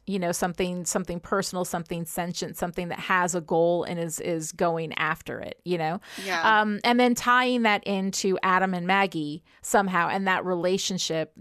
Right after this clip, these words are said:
Speaker 1: that he has lost, that, that Lowell House is sitting on top of his birthplace,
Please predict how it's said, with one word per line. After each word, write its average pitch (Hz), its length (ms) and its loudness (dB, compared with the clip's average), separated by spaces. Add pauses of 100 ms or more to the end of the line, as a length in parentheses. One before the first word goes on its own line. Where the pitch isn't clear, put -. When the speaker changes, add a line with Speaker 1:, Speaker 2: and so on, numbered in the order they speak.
Speaker 1:
that 165 260 2
he 240 300 -4
has 208 260 0
lost, 156 600 -2
that, 170 320 0
that 175 240 0
Lowell 202 300 4
House 185 320 2
is 170 80 -8
sitting 175 320 -4
on 165 100 0
top 220 340 2
of 185 120 -4
his 175 160 -6
birthplace, 160 680 -4